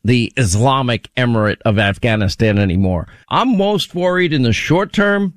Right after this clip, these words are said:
about getting our Amer-, fellow Americans the hell out of there, or it's gonna turn into, um, day four hundred and forty-four. America held hostage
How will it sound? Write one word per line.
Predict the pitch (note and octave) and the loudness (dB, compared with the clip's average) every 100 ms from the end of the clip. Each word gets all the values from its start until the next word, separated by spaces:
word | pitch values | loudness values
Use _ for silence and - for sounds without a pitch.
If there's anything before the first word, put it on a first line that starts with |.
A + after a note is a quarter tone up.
| _ | _
about | D3 F3 D3+ | 0 0 0
getting | C#3 G3 G3+ | 0 0 0
our | F3 D#3 | 0 0
Amer-, | D3+ D#3 D#3+ | 0 0 0
fellow | - F3 E3+ D3+ | -4 -2 0 2
Americans | D3+ D#3 - C3+ - | 2 2 0 -2 0
the | C#3 | 2
hell | G#2+ A2 F3+ G3 F#3 | 2 2 2 0 -2
out | C#3+ E3+ E3+ | -2 0 2
of | C3+ | 2
there, | A#2 G#2+ - - _ - | 2 0 -6 -18 _ -2
or | F3+ | -2
it's | - | -2
gonna | - F#3 F3 | -2 0 0
turn | - F3+ F3 | -2 -2 2
into, | F#3+ G3 - C#3+ B2+ A#2+ - _ | 2 2 2 2 2 -2 -6 _
um, | C#3 C#3+ C#3 C#3 C3+ - - | -2 0 0 0 -4 -8 -8
day | B2 F3 F3+ | -2 0 0
four | - F3 G#3 G#3+ | -2 -2 0 0
hundred | F3+ G3 F#3 E3 | -2 -2 -2 0
and | D3+ C#3+ | 0 0
forty-four. | - F3+ F#3 E3 - F3 F3+ E3+ A#2 - _ - | 0 0 2 0 0 0 2 0 -2 -8 _ -2
America | D#3 E3+ F3+ G3 - F3 | 2 2 2 0 0 0
held | C#3 D#3+ D#3+ A#2+ | 2 2 0 -2
hostage | A2 E3 E3+ - B2 A2 - | -2 0 0 0 0 0 -2